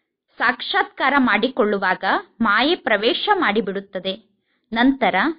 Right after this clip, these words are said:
ತಂದೆಯ ಕೈಯನ್ನು ಬಿಟ್ಟು ಬಿಡುತ್ತಾರೆ ಅಥವಾ ಶಿಕ್ಷಣ ಓದುವುದನ್ನೇ ಬಿಟ್ಟು ಬಿಡುತ್ತಾರೆ. ಶ್ರೇಷ್ಠ ಪದವಿಯನ್ನು ಪ್ರಾಪ್ತಿ ಮಾಡಿಕೊಳ್ಳುವುದಕ್ಕೋಸ್ಕರ ಶಿಕ್ಷಣದ ಕಡೆ ಸಂಪೂರ್ಣ ಗಮನ ಇರಬೇಕು.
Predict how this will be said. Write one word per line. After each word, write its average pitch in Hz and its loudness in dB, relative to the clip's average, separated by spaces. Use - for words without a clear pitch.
ತಂದೆಯ 330 2
ಕೈಯನ್ನು 311 0
ಬಿಟ್ಟು 240 -2
ಬಿಡುತ್ತಾರೆ 196 -2
ಅಥವಾ 214 -4
ಶಿಕ್ಷಣ 392 -2
ಓದುವುದನ್ನೇ 277 2
ಬಿಟ್ಟು 262 -2
ಬಿಡುತ್ತಾರೆ. 196 -2
ಶ್ರೇಷ್ಠ 277 -4
ಪದವಿಯನ್ನು 262 0
ಪ್ರಾಪ್ತಿ - -4
ಮಾಡಿಕೊಳ್ಳುವುದಕ್ಕೋಸ್ಕರ 202 -2
ಶಿಕ್ಷಣದ 320 -2
ಕಡೆ 233 -2
ಸಂಪೂರ್ಣ 359 2
ಗಮನ 214 -2
ಇರಬೇಕು. 196 -6